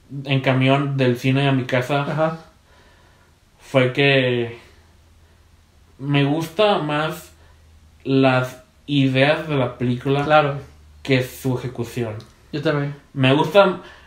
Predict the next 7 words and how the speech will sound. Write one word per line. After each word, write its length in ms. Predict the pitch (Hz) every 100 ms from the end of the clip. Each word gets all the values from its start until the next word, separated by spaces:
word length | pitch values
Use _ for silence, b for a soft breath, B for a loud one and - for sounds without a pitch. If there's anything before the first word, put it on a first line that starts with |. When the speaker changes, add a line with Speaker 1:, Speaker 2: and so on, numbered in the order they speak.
| B
Speaker 1:
mucho 600 | 135 147 165 175 196 175
que 140 | 147
la 120 | 135 131
trilogía 460 | 139 135 131 151
sea 460 | 156 151 147 151 147 - -
la 140 | 143 135
historia 600 | 131 - 135 139 151